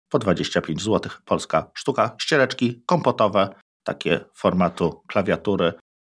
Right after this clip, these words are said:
Używam od kilku już tygodni, dwóch chyba tygodni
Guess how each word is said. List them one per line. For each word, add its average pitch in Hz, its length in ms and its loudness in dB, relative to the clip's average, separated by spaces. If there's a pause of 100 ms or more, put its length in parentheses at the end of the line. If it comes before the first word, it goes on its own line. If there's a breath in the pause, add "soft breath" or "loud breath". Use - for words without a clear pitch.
(120)
Używam 123 360 2
od 98 140 0
kilku 92 1000 2
już - 500 0 (480)
tygodni, 131 800 0
dwóch 120 380 -4
chyba 110 200 -2
tygodni 104 580 -2